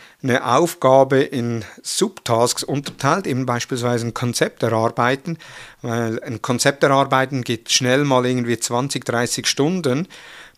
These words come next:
Wenn ich jetzt da zwanzig, dreißig Stunden dran bin und dann nach dreißig Stunden eine, einen Task abhaken kann, ist das psychologisch eine ganz andere Wertigkeit, als wenn ich so alle zwei, drei Stunden wieder einen Task abarbeite oder einen Task erledigen kann,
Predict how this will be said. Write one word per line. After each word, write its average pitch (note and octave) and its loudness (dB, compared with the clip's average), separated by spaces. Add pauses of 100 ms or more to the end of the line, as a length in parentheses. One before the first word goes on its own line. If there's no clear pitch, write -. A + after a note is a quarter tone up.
(280)
Wenn B2 0
ich C3 -2
jetzt - -2
da C#3 6
zwanzig, D3+ -2
dreißig D3 0
Stunden C3+ 0
dran C3 0
bin C#3 2
und C3+ -6
dann C#3 2
nach C3 -4
dreißig D3 -2
Stunden C#3+ 2
eine, C#3 2 (160)
einen B2+ -2
Task D#3+ 0
abhaken B2 2
kann, C3+ 0
ist C#3 -2
das B2 -6
psychologisch C#3+ 4 (360)
eine D3 -6
ganz D3 2
andere D3 4
Wertigkeit, C#3 0
als C3+ 2
wenn C3 0
ich B2 0
so B2+ 2
alle C3+ 2
zwei, C3+ 2
drei C3+ 2
Stunden C3 0
wieder B2+ -2
einen A#2 -6
Task D3 2
abarbeite B2 -2
oder A2+ -6
einen A#2+ -4
Task - -2
erledigen B2 -2
kann, C3+ -2